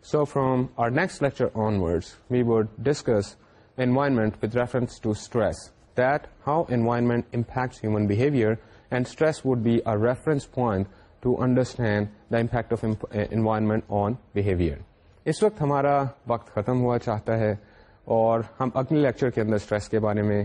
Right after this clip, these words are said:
ڈیٹیل کے اندر ڈسکس کریں گے. And I would appreciate کہ اگر آپ اگلے لیکچر میں اسٹریس کے بارے میں تھوڑا سا سوچ کے آئیں اور تھوڑا سا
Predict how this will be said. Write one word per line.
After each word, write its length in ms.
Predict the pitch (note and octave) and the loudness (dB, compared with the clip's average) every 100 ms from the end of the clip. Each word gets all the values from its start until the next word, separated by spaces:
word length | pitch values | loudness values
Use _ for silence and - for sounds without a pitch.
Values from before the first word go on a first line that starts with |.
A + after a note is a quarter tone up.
| G#2 | -2
ڈیٹیل 300 | A2 G#2+ G#2+ | -4 0 0
کے 80 | G#2+ | 0
اندر 160 | G2 F2+ F#2+ | 0 0 -2
ڈسکس 280 | - C3+ - | -2 -4 -2
کریں 240 | B2+ B2+ | 0 2
گے. 160 | B2 B2 - - - | 2 0 -6 -20 -8
And 100 | F3 | -2
I 40 | F3+ | 0
would 160 | D3 | 2
appreciate 600 | C3 C3+ B2 - B2+ B2+ | 0 0 -2 0 2 2
کہ 100 | - F#2+ | 0 2
اگر 160 | A#2 | 2
آپ 180 | A2+ G#2+ | 2 0
اگلے 180 | A2 A2+ | 0 2
لیکچر 320 | G#2+ - A#2 A2+ | 0 0 0 2
میں 100 | G#2+ | 0
اسٹریس 340 | - A#2+ A2+ | 0 -2 -2
کے 80 | A#2 A2 | 0 0
بارے 160 | G#2+ A2 | 2 2
میں 100 | G#2+ | 0
تھوڑا 180 | A2 G2 | 0 0
سا 140 | G2 | -2
سوچ 400 | - - C#3 C#3 | -6 0 0 0
کے 160 | - B2 | -2 0
آئیں 220 | A#2 A#2 A#2 - - - | 2 0 -4 -12 -20 -4
اور 100 | B2+ C3 | -2 0
تھوڑا 160 | A#2+ | 0
سا 120 | C3+ | 0